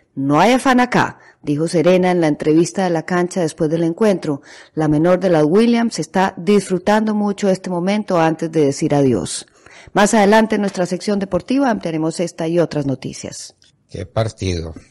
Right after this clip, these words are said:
Speaker 2: qué partido ese de Serena <laughs> Williams. Increíble, increíble.
Speaker 1: Sí, señor.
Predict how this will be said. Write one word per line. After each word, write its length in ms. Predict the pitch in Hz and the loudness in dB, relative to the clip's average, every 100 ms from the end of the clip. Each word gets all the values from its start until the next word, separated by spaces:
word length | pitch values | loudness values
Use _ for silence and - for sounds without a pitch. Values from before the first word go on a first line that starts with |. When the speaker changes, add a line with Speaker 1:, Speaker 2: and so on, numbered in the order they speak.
| _ _ | _ _
Speaker 2:
qué 160 | 98 | -8
partido 640 | 101 104 95 - 90 90 90 | -6 -6 -6 -8 -10 -8 -6
ese 380 | 82 85 82 78 _ _ _ _ - - | -6 -6 -6 -10 _ _ _ _ -20 -14
de 80 | 80 | -10
Serena 500 | - 78 82 82 80 | -6 -4 -4 -4 -6
<laughs> 40 | |
Williams. 580 | 82 76 71 82 - - 73 | -6 -8 -10 -8 -8 -8 -10
Increíble, 640 | 92 - 82 76 67 - - _ _ _ _ | -10 -8 -6 -6 -8 -14 -20 _ _ _ _
increíble. 720 | 101 90 - - 64 67 - - | -10 -10 -10 -12 -10 -12 -16 -14
Speaker 1:
Sí, 140 | - 143 | -8 -6
señor. 440 | 151 180 156 143 | -4 -2 -4 -6